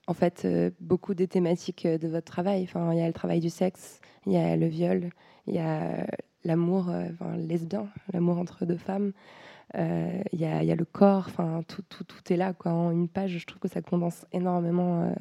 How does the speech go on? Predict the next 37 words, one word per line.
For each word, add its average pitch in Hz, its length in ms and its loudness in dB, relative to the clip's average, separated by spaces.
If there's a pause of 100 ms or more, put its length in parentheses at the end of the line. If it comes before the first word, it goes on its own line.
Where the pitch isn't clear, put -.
(340)
énormément 170 380 2
d'aspects 180 300 -2
de 170 80 -4
votre, 180 260 -6
euh, 175 340 -6
de 185 60 -6
votre 180 120 -8
travail. 180 440 -8 (960)
On 185 100 4
est 214 80 8
dans 226 120 6
La 175 100 2
Poudre. - 400 -18 (440)
Et 175 120 6
dans 190 120 8
La 180 140 6
Poudre, 185 340 0
on 185 100 4
aime 160 160 2
bien 180 500 2
explorer 185 680 2
le 165 160 4
parcours - 580 -6
personnel 185 640 0 (100)
des 165 200 4
invités. 185 400 0 (1040)
Mais 185 100 12
pour 196 160 6
vous, 202 140 6
il 277 80 8
m'est 196 100 4
venu 196 180 2
une 202 140 2
idée 185 220 6
un 180 120 4
peu 208 280 10
particulière. 180 960 -4